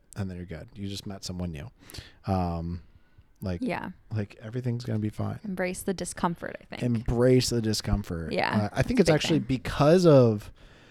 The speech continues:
Speaker 1: of not drinking that I've gotten a lot more comfortable going up to people, like, in general.
Speaker 2: Really?
Speaker 1: Yeah. Uh, because it's just, like, forced interaction,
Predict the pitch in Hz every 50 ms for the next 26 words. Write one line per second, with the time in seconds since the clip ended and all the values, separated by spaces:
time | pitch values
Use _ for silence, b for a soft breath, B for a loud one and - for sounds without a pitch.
0 | b b b _ - 135 131 120 123 123 123 127 127 131 127 - 113 107 110 117
1 | 127 135 127 - 117 107 101 101 98 113 110 117 113 120 131 131 127 120 110 104
2 | 104 104 - - 110 104 - - 110 104 - - 98 98 90 92 92 95 90 98
3 | 127 - - 127 - - 95 - - 87 92 101 107 - _ _ b b b b
4 | - 123 113 113 110 101 98 113 127 123 - 170 175 190 190 175 165 165 165 -
5 | - - _ 135 123 170 202 226 175 107 92 98 - b b b b b b b
6 | b b b 131 139 139 131 143 135 - 160 147 147 151 147 - 151 143 - 165
7 | 135 - - - - _ _ - 131 135 139 139 135 - - - - - - -
8 | _ _ _ _ _ _ _ _ 135 135 131 117 120 120 135 - - - - 95
9 | 85 95 98